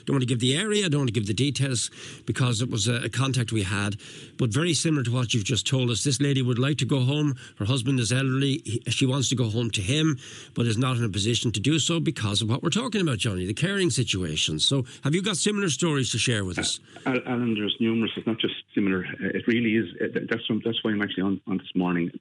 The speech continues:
Speaker 2: just to emphasise to everyone, but please do something about this. It, it, it really is essential that, that, that, that people are,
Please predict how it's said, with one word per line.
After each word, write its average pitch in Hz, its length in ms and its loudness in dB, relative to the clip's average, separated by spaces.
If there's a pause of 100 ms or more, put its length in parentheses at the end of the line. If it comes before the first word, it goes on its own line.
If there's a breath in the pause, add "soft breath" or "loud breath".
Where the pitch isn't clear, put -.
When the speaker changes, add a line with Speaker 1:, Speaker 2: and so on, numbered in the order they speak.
(120)
Speaker 2:
just - 180 0
to - 140 -2
emphasise 90 480 -4
to 92 60 -2
everyone, 85 300 0 (360 loud breath)
but - 140 -6
please 107 340 0 (100)
do 95 100 0
something 87 320 -2
about 78 220 -2
this. - 560 -10 (160 loud breath)
It, - 220 0
it, 95 180 -2
it 98 180 -2
really 117 360 0
is 98 180 0 (180)
essential 92 520 0 (120)
that, 90 220 -4
that, 98 140 -4
that, 95 180 -4
that 95 160 -4
people 95 320 0 (340)
are, 92 180 -2